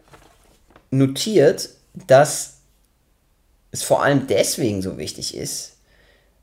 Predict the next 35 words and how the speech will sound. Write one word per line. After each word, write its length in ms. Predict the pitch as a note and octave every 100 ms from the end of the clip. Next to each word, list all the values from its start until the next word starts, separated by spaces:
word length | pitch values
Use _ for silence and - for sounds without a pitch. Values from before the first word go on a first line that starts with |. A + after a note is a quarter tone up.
| _ _ _
weil 160 | - C3
das 160 | D3+ C#3+
Leben 220 | F#3+ G#3
sonst 200 | G#2+ B2+
einfach 200 | F3 D3
gar 100 | F#3+
keinen 160 | F#3+
Spaß 480 | G2+ - - - -
macht. 360 | D#2 - - - _ _ _ _ _ _ _ _ _
Ihr 80 | A2
Lieben, 140 | A2
ich 80 | G2
weiß 160 | B2 A3+
nicht, 120 | E3+
wie 120 | C3+
ihr 60 | D4
das 200 | D#3+ -
seht, 300 | G#2+ F2+ -
aber 400 | A2+ B2+ B2 -
für 160 | - A#2+
mich 220 | G3 C#4
ist 160 | E3+
das 120 | C3 C3
so 80 |
eine 140 | C3 A#2
Sache, 500 | A#2+ G3+ E3+ - - - _ - _ _
wenn 100 | A2+
man 220 | B2+ -
immer 540 | - A#3 A3+ A3 A3+ - _ _
aggro 340 | F3+ G#3+ D3 C#3+
durch 180 | C#3+
die 120 | C#3 B2+
<laughs> 0 |
Gegend 440 | - C4+ A3 A#2+
rennt, 340 | A2 G3 G2+